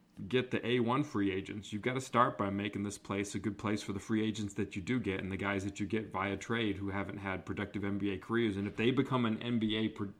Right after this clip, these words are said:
player who's extremely productive for you, even if they go somewhere else, that adds to the Atlanta reputation. And, you know, if that happens for Jabari Parker, I think it'll be a really good thing both for Parker and, and the Hawks. And, you know, he,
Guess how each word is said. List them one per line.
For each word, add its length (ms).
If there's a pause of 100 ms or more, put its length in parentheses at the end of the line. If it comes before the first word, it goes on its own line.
(160)
player 320
who's 240
extremely 460
productive 500
for 160
you, 580 (1400)
even 200
if 120
they 100
go 180
somewhere 400
else, 420
that 240
adds 340
to 100
the 140
Atlanta 320
reputation. 800
And, 400 (540)
you 100
know, 140
if 160
that 200
happens 340
for 120
Jabari 460
Parker, 340
I 120
think 200
it'll 140
be 140
a 40
really 200
good 200
thing 200
both 220
for 100
Parker 480
and, 240
and 140
the 80
Hawks. 340
And, 160
you 120
know, 40
he, 260